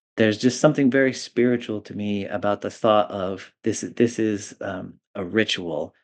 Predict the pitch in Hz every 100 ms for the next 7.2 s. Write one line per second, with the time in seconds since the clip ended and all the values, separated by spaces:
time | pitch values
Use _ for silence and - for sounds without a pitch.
0 | _ - 107 104 110 135 - 135 131 123
1 | 131 139 135 131 127 120 117 107 - 110
2 | 101 101 - 110 104 101 120 117 107 -
3 | 110 113 - 104 95 98 92 87 - 113
4 | 92 - _ _ _ _ _ 123 113 151
5 | 147 131 120 120 - 120 120 101 101 92
6 | - - 117 104 92 80 - 113 92 62
7 | -